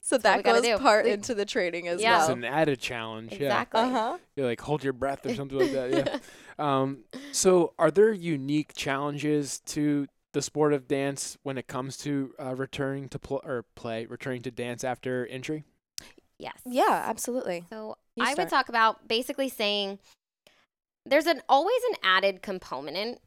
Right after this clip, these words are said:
Speaker 2: that we have to worry about. So not only are we getting you to be able to dance, we also have to put you on stage where there's lights and sounds and costuming restrictions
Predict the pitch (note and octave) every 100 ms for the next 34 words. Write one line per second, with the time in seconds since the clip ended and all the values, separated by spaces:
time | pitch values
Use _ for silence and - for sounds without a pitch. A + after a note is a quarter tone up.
0 | _ G3 G3+ F3 G3 G3 - F3 F3 E3
1 | D3 A#2+ G#3 A3 D4 - B3+ B3+ A#3 G#3
2 | F3+ F#3 F#3 F#3 F3+ - F3+ F3 F3 E3+
3 | E3+ C#3+ A#2+ B2 A#3 - A#3 A3+ C4 F#4
4 | F#4 D4+ A3+ - G#3+ G3 F#3+ - D3+ F3
5 | F#3+ F#3 F3 F#3 F3+ F3 _ _ G#3+ A3+
6 | A3+ - - - F#3 - A3+ G#3+ G#3 G#3
7 | - F#3 - D#3+ - B3+ C4 C#4+ D4 -
8 | D#4 - D#4 D#4+